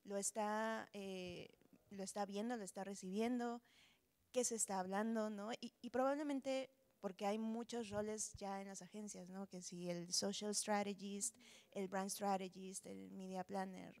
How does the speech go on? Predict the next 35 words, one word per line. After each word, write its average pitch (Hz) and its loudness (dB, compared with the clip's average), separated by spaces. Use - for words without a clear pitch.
¿no? 196 -4
Muchas 226 4
especializaciones, 190 -4
pero 202 6
sí 220 2
creo, 220 0
yo 214 0
soy 202 -2
estratega 196 -2
de 190 0
marca, 185 -6
¿no? 180 -6
Entonces 196 0
sí 220 2
creo 220 2
que 214 -10
una 220 -2
estratega 196 -4
de 196 -4
marca, 190 -6
que 202 -2
no 190 2
es 185 4
exclusivo, 196 -2
pero 185 2
sí 220 0
creo 214 2
que 214 -4
tenemos 196 -2
que - -8
estar 190 -2
súper 240 8
al 233 8
pendiente 202 -2
de 202 0